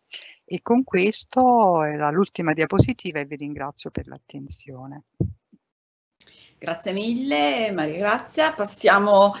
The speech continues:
Speaker 2: alla presentazione successiva che invece ci racconta appunto, eh, riguardo i numeri, eh, per, i numeri per valutare l'efficacia delle sperimentazioni cliniche. Quindi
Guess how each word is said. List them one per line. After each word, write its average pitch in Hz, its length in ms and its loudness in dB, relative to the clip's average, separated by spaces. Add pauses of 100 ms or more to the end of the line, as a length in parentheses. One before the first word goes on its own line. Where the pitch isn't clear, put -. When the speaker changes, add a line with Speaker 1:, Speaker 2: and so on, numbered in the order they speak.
(260)
Speaker 2:
alla 175 840 6
presentazione 196 680 -4
successiva 208 760 -4
che - 80 -2
invece 175 280 -2
ci - 120 -8
racconta - 360 -2
appunto, - 500 2 (260)
eh, 170 420 10 (1080)
riguardo 196 600 6
i 196 140 4
numeri, 185 800 2 (100)
eh, 147 1300 -2 (720)
per, 170 600 6 (380)
i 180 120 -8
numeri 233 280 0
per 185 160 -2
valutare 175 560 2
l'efficacia 147 1040 -2 (140)
delle 147 320 -8
sperimentazioni 143 840 -4
cliniche. 131 500 -4
Quindi 151 320 -2